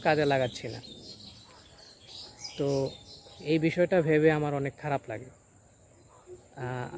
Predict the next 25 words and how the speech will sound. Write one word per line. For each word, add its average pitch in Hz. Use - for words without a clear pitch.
আমার 165
ইচ্ছে -
হয় 165
রমজান 170
মাসে 160
যেমন 170
মসজিদগুলো 160
মুসল্লি 151
দ্বারা 151
ভরপুর 139
থাকে, 156
সারা 160
বছর 151
যদি 156
এরকম 160
মুসল্লি 151
দ্বারা 151
ভরপুর 135
থাকতো 156
তাহলে 135
কতই 165
না 156
ভালো 123
হতো। 110
তো 139